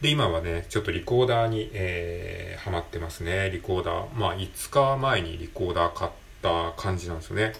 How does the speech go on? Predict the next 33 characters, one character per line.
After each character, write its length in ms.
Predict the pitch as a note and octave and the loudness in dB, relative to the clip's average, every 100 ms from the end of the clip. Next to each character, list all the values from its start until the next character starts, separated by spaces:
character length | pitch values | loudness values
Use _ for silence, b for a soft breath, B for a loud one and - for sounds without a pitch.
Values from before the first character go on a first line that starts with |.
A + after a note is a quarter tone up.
| B B B B B A#2+ | B B B B B -2
だ 80 | |
か 80 | G#2+ | 0
ら 60 | G2+ | 2
ま 100 | G#2 | 2
だ 120 | E2 | 2
一 120 | F2+ | 0
週 180 | - D#3 | 2 2
間 160 | - E2+ | 2 -2
も 60 | |
経 100 | E2 | -4
っ 40 | F2 | -4
て 100 | E2+ | -4
な 100 | E2 | -6
い 40 | |
感 200 | - F2+ | -4 -6
じ 100 | E2+ | -2
な 80 | E2+ | -4
ん 40 | |
で 80 | D#2+ | -4
す 180 | - - | -8 -8
け 80 | F#2 | -4
れ 80 | E2+ | -4
ど 80 | E2 | -4
も、 160 | D#2+ - - - A2 | -6 -8 -12 -10 0
ま 140 | G2+ | 2
あ 40 | |
ね、 80 | F2+ | 2
こ 140 | - A#2 | 0 0
の、 140 | F#2 B B B | -2 B B B
僕 180 | A2+ - | -4 2
の、 220 | A2+ A2 - - | 2 0 -4 -2
あ 120 | G#2 | 0
の、 400 | G2 F#2 F#2 F2+ | 2 0 0 -2